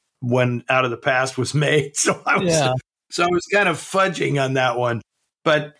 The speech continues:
Speaker 1: so what?
Speaker 2: What?
Speaker 1: I mean, it's a,
Speaker 2: Yeah, it's one for fun.
Speaker 1: it's the noir, it's the noir world of my imagination,
Speaker 2: Yeah.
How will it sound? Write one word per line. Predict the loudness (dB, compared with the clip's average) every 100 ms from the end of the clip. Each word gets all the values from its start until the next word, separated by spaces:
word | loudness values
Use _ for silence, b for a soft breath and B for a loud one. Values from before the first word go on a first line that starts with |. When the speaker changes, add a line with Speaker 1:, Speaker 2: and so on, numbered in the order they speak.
| _ _
Speaker 1:
so | -2 0
what? | 0 0
Speaker 2:
What? | 0 0
Speaker 1:
I | 0
mean, | 2 2
it's | 0
a, | 0 0 0 0
Speaker 2:
Yeah, | -2
it's | 0
one | -2 0
for | -2
fun. | 0 -2
Speaker 1:
it's | -2 -4
the | -2
noir, | 0 0 2 2
it's | -2 -8 -4
the | -2
noir | 0 2 2 2
world | 0 0
of | 0
my | 0 2 2
imagination, | 2 0 0 0
Speaker 2:
Yeah. | 2 0